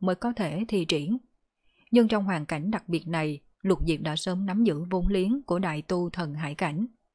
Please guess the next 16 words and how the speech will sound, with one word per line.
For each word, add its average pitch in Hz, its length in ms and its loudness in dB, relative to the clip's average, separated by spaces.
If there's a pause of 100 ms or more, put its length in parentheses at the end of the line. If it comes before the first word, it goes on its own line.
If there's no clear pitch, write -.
(500)
Hắn 196 160 0
không 185 200 0
khỏi 170 420 0
lại 170 180 0
nhớ 180 260 0
tới, 190 320 0 (360)
lúc 269 200 2
trước 294 200 2
Vân 185 180 2
Phu 190 160 2
Nhân 175 340 0
đã 151 140 -2
nói 180 300 0
qua 175 180 0
một 160 200 -2
câu. 180 220 6